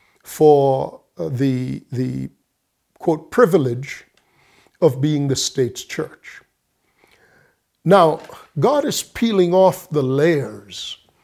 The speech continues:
of these things and exposing what is true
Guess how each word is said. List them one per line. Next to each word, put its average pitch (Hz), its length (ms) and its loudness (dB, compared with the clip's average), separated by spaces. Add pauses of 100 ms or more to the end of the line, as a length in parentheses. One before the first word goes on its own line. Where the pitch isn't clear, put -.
(440)
of 123 220 -4
these 135 300 -6
things - 500 -20 (1400)
and 170 100 4
exposing 151 1080 4 (1000)
what 139 240 4
is 139 180 -4
true 185 640 -4